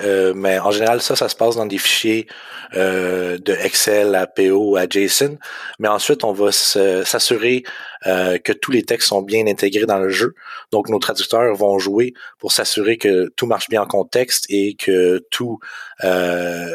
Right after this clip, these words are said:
tout paraît correctement, parce que dans chaque langue, il y a des différences, des accents. Euh, donc, on veut bien vérifier que, que le, le produit final est parfait.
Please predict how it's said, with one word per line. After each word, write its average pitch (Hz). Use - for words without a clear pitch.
tout -
paraît 110
correctement, 107
parce -
que 90
dans 95
chaque 104
langue, 107
il 90
y 87
a 82
des 107
différences, 101
des 95
accents. 104
Euh, 87
donc, 92
on 98
veut 95
bien 101
vérifier 98
que, 85
que 85
le, 85
le 87
produit -
final 92
est 87
parfait. -